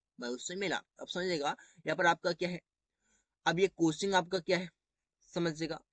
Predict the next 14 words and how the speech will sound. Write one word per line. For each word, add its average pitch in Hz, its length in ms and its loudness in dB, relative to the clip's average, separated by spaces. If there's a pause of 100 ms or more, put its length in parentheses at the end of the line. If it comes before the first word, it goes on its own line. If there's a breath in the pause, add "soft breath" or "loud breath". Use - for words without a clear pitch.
ये 156 80 0
कोचिंग 180 360 0
आपका 180 200 -2
क्या 202 160 2
है, 147 200 2
स्थान 156 360 -6
है, 180 100 -8 (220)
कोई 165 140 0
प्लेस 160 480 0
है, 190 80 -8 (240)
और 151 120 2
इससे 160 240 -2
प्लेस 170 360 0
से 196 340 0